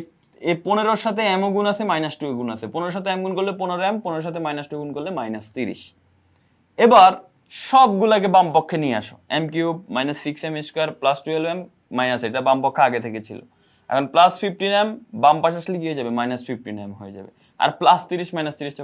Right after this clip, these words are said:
কাটাকাটি চলেই যায়। এখন আমাদের কিন্তু এটাই প্রমাণ করতে বলছে, just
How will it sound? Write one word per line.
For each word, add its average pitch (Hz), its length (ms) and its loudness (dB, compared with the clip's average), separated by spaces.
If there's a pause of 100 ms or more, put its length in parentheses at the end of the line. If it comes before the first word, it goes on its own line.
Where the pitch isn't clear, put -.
কাটাকাটি 107 420 -4
চলেই 101 300 -6
যায়। - 120 -14 (600)
এখন 180 140 2 (200)
আমাদের 175 280 2
কিন্তু 190 220 -2
এটাই 180 240 2
প্রমাণ 185 220 4 (100)
করতে 147 180 -2 (100)
বলছে, 127 220 -4 (400)
just 175 180 4